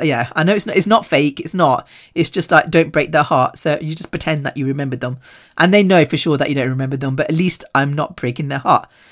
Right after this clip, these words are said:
See, I'm the kind of person that if I go to someone's house and they make food for me and it tastes vile, I'll eat it and I'll say, "Yum, this is delicious." Not because I'm a bitch, it's because I don't wanna break their heart. That's the kind of person that I am.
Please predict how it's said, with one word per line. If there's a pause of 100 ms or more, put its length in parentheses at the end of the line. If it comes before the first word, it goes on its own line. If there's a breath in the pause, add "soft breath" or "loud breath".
(160 soft breath)
See,
I'm
the
kind
of
person
that
if
I
go
to
someone's
house
and
they (400 loud breath)
make
food
for
me
and
it
tastes
vile, (460 soft breath)
I'll
eat
it
and
I'll
say,
"Yum,
this
is
delicious." (320 soft breath)
Not
because
I'm
a
bitch, (220 soft breath)
it's
because
I
don't
wanna
break
their
heart. (300 soft breath)
That's
the
kind
of
person (480 soft breath)
that
I
am.